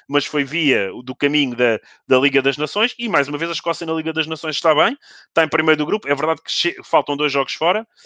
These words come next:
ahm, que vai, vão jogar, ahm, na Eslováquia no domingo e frente a Israel na, na quarta-feira. Portanto, são dois dias em que os jogadores vão ali um bocado de ressaca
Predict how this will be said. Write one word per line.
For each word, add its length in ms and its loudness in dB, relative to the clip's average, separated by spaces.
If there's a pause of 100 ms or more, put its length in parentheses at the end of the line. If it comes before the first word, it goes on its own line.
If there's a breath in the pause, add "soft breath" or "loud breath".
(300 soft breath)
ahm, 680 4 (100)
que 80 -10
vai, 260 2
vão 240 -4
jogar, 340 2 (520)
ahm, 540 2 (200)
na 140 0
Eslováquia 840 2 (400)
no 140 -4
domingo 440 0
e 180 -8 (140)
frente 280 -2
a 40 0
Israel 300 0
na, 100 -2 (140)
na 400 -2
quarta-feira. 560 0
Portanto, 260 -6
são 140 -2
dois 140 0
dias 180 -2
em 60 2
que 100 -16
os 40 -8
jogadores 320 2
vão 160 -2
ali 120 0
um 60 0
bocado 300 2 (480 loud breath)
de 200 0
ressaca 800 2